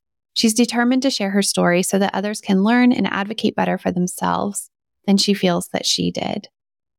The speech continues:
As I said at the start, Holly's here to read a piece she wrote for our N B C issue called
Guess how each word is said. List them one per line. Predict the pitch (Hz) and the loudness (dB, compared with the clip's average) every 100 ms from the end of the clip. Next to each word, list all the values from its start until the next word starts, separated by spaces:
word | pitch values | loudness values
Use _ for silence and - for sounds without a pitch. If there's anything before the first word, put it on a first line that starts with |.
| _ _ _ _ | _ _ _ _
As | 214 214 | -2 -2
I | 202 | -2
said | 202 196 | -2 -2
at | 190 | -4
the | 185 | -6
start, | - 294 311 311 | -2 0 0 -2
Holly's | - 233 220 220 | -2 0 0 -2
here | - 220 | 0 2
to | 214 | 2
read | 196 233 302 | 2 2 2
a | 370 | 0
piece | - 214 | 0 0
she | - 208 | 2 2
wrote | 202 190 180 - | 2 2 0 -4
for | - 208 - | -2 -2 -2
our | 190 185 185 | -6 -6 -6
N | 214 247 | -6 -4
B | 285 | -4
C | 269 185 175 | -2 -2 -2
issue | 175 - 175 170 | -2 -4 0 0
called | 170 - | 0 -4